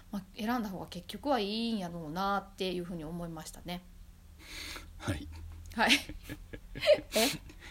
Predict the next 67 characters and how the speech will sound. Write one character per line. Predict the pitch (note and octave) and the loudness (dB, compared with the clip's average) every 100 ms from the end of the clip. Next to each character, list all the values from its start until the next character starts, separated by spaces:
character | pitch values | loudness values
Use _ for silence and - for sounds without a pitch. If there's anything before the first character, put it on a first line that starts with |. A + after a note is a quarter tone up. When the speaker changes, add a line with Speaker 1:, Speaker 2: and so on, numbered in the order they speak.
| - | -2
Speaker 2:
い | - | 4
や、 | G2 F#2 | 6 6
Speaker 1:
す | A3+ | 8
ご | - | 10
い | - | 10
当 | - | 10
た | A#2 | 10
り | G#2+ | 10
前 | G3+ | 6
の | G#3 | 4
こ | G#3 | 2
と | F#3 | 0
言 | F3 F3 | 0 -2
う、 | |
Speaker 2:
そ | |
う、 | - | -2
そ | F3+ | -4
う | |
や | |
ね。 | |
Speaker 1:
言 | |
っ | |
た | F3+ D#3+ C#3+ | -2 -2 0
ね。 | D3+ | 6
Speaker 2:
あ、 | C3 C3 | 10 12
い | |
や | C3 | 10
い | A2+ | 10
や | |
い | F#2+ F#2 F2 | 6 4 2
や、 | F2+ | 2
い | C3 | 8
や、 | C3+ | 8
で | D3 | 10
も、 | A#2 G2 F2+ D#2+ - - | 8 6 4 0 -4 -6
Speaker 1:
う | |
ん。 | G#3 F#3 - | -6 -6 4
Speaker 2:
い | |
や、 | B2 | 6
で | C#3+ | 8
も、 | A#2 F2 - - - - | 6 4 -2 -12 -14 4
そ | D3 B2+ - | 8 8 4
う、 | |
そ | - B2 | 2 4
う | |
や | F#2+ | 4
と | F2+ | 0
思 | F2+ F#2+ | 2 2
う | |
で。 | D#2 - - - - | 0 -8 -16 -20 -2
な、 | G#2 A#2 | 4 4
Speaker 1:
う | |
ん。 | E3 - | 2 2
Speaker 2:
も | G#2+ | 4
う | |
ほ | G#2 | 6
ん | D3+ D#3 | 6 8
ま | |
に、 | D3+ C#3+ - - - - - - - - - | 8 8 4 -10 -20 -18 -18 -20 -20 -20 -12
そ | - F#3 | 2 4
ん | F#3+ | 6
な | G3 | 4
や | G3+ | 4
つ | D#3+ | 2
ほ | - F3 | 6 8
ど | E3+ | 8
さ、 | - B2 | 6 2